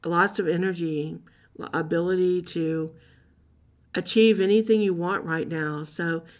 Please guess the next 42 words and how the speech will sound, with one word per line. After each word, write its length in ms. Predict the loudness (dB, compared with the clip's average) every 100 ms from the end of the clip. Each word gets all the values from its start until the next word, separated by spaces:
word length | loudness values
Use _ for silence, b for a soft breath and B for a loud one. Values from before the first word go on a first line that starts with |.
| B
it's 100 | -6
a 60 | -2
great 340 | 2 0 0
time 400 | -4 -2 -2 -4
to 160 | -6 -4
let 220 | -4 -4
go 280 | -6 -6 -6
of 260 | -6 -8 -16 b b b _
old 260 | -4 -2 -2
feelings 640 | 0 2 2 2 2 0 -2
and 220 | -4 -4
let 160 | -4
go 120 | -2 -2
of 100 | -2
any 140 | -2
stress 440 | -4 -4 -4 -4
you've 100 | -8
had. 380 | -4 -4 -4 -8 -10 B B B -4
And 220 | -2 0
it's 200 | -2 -2
saying, 400 | 0 0 -2 -2
"You've 220 | -2 -2
got 300 | -2 -2 -4
this. 440 | -10 -10 -12 -18 -20 b b
The 100 | -4
odds 380 | -2 2 2 2
are 100 | -2
in 120 | 0
your 140 | -2 -4
favor. 640 | -4 -4 -4 -8 -10 -16 b b b
You 220 | -8 -4 2
can 180 | 2
succeed 760 | 2 -2 -4 0 2 2 0 -2
at 100 | -4
whatever 320 | -4 -4 -4
endeavor 680 | -6 -4 -4 -4 -6 -6 -10 B B _
that 180 | -4 0
you're 140 | -2
trying 500 | -2 -2 -2 -2 -6
to 180 | -8 -8
take 240 | -6 -6
on." 580 | -6 -8 -12 -16 -18